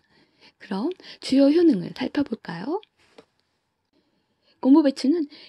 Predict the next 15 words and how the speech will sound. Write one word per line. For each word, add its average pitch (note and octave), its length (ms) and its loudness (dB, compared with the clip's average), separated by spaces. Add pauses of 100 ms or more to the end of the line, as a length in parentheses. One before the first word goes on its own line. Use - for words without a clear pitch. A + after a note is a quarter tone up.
(100)
기침을 D4 800 2
먹게 G3+ 340 -4
하고 B3+ 540 -4 (320)
가래를 A3 540 -2
삭이며 G#3+ 640 -6 (460)
온갖 D4 480 2 (100)
균을 C4+ 420 2
죽이는 F3+ 640 -4
작용이 F3+ 440 -8
있다. E3+ 540 -12 (880)
소변을 F#4+ 460 2
잘 F#3+ 280 -8
나가게 A#3 380 -6
하고 A#3+ 360 -10 (420)
혈액을 D#4 600 -4